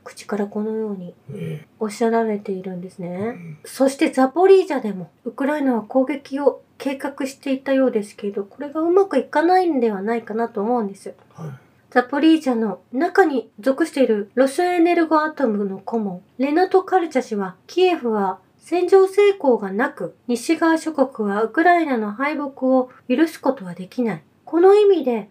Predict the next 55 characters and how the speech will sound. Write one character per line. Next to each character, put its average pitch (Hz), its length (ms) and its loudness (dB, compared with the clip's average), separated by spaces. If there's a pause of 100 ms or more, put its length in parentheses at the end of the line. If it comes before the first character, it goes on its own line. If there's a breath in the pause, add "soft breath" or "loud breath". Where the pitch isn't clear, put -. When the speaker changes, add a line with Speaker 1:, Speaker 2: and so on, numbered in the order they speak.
Speaker 1:
戻 262 300 2
れ 392 180 6
な 339 160 4
い 254 100 2
地 - 120 -16
点 196 300 -6
は 190 100 -10
過 320 180 -2
ぎ 320 120 -2
て 311 100 -2
し - 160 -8
ま 190 140 -6
っ - 100 -18
た。 180 200 -12 (200)
こ 269 260 0
の 453 120 8
方 440 340 0
は 285 320 0
今 277 260 0
起 - 80 -8
こ 269 120 2
っ 262 100 0
て 226 140 -4
い 214 40 -4
る 202 140 -8
こ 190 80 -14
と 185 220 -14
を、 185 360 -8 (220)
あ 190 80 -14
の、 185 100 -12
は 226 120 -10
っ - 80 -8
き 330 100 -2
り - 60 -8
と - 280 -4 (100)
お 185 40 -14
話 226 320 -8
し - 60 -20
さ 233 120 -4
れ 226 120 0
て 214 180 -6
い 208 100 -2
る 208 100 -6
ん 180 80 -8
で 175 100 -14
す 190 100 -20
よ 175 60 -14
ね。 190 120 -10
Speaker 2:
う 196 40 -6
ん。 180 400 -14
Speaker 1:
ア 240 140 -2
イ 285 140 -4
エ 294 120 -4
ー 285 60 -8
イ - 20 -8